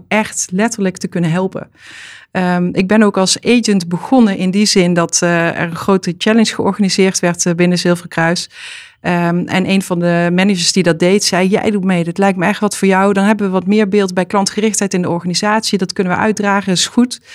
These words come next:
Dus ik heb me laten opleiden en een, eh, een eindejaarswerkperiode volledig meegedraaid. Ik vond het inderdaad fantastisch en daarna heb ik de overstap gemaakt. Eh, klanten zijn dus voor mij gewoon heel belangrijk met hun individuele problemen, omdat het alle informatie geeft over hoe je bedrijf functioneert.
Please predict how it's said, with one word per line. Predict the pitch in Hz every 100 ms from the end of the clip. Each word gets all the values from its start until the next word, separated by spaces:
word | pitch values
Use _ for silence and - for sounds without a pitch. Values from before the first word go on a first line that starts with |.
| - - - -
Dus | -
ik | 202
heb | 226 208
me |
laten | 202 196 190
opleiden | 214 214 202 190 190
en | - 185
een, | 185 185
eh, | 180 180 180
een | 190
eindejaarswerkperiode | 196 190 190 185 180 - 180 175 185 180 185 180 180 175
volledig | 175 190 185 202 190
meegedraaid. | 185 185 170 156 151 180
Ik | 180
vond | 185
het | 170
inderdaad | 151 156 170 180
fantastisch | - 208 165 165 - 190
en | 185
daarna | 180 190
heb | 202
ik | 185
de | 175
overstap | 147 160 147 147 -
gemaakt. | - 147 - _ - - - - - - - _ -
Eh, | - 175
klanten | 269 269 254
zijn | 220 214
dus | 190
voor | 226
mij | 220
gewoon | 233 240
heel | 233 240
belangrijk | 202 226 240 160 156
met | 196 214
hun | 208
individuele | 202 220 214 202 196
problemen, | 190 185 196 233 254
omdat | 220 214 196
het | 214 -
alle | 285 302
informatie | 220 226 214 208 262 - -
geeft | 180 190 -
over | 214 214
hoe | 247
je |
bedrijf | 208 196 202 202
functioneert. | 185 165 - 214 - -